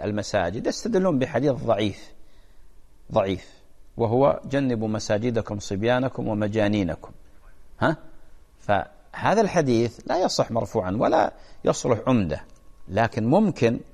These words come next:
أن يستأنس به، لا يستدل به، على منع الصبيان الذين يحدثون النجاسات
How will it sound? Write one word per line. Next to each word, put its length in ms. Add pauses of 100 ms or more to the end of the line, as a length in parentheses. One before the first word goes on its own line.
(320)
أن 120
يستأنس 880
به، 360 (240)
لا 180
يستدل 500
به، 240 (760)
على 300
منع 380
الصبيان 960
الذين 480
يحدثون 640
النجاسات 720